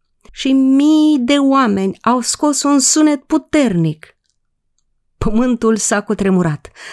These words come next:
zidurile au început să tremure, apoi să se clatine. Pietrele crăpau. Turnurile și zidurile se prăbușeau cu mare zgomot. Oamenii de pe ziduri au căzut odată cu ele. Alții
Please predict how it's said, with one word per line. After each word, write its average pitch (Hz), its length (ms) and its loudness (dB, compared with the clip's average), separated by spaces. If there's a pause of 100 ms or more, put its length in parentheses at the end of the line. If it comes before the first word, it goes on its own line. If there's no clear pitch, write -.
(120)
zidurile 269 720 2
au 254 100 0
început 247 360 0
să 262 140 0
tremure, 190 420 0
apoi 226 240 0
să 269 140 0
se 285 180 0
clatine. 175 640 -2 (640)
Pietrele 285 580 0
crăpau. 247 680 -4 (1000)
Turnurile 180 760 0
și 170 200 -2
zidurile 240 640 0
se 254 180 0
prăbușeau 262 840 0
cu 262 160 -2
mare 254 280 2
zgomot. 202 600 -4 (960)
Oamenii 147 420 0
de 139 120 -6
pe 139 120 -4
ziduri 208 480 -2
au 233 200 0
căzut 240 360 -2
odată 240 320 -2
cu 226 120 -6
ele. 156 380 -6 (1120)
Alții 190 560 -2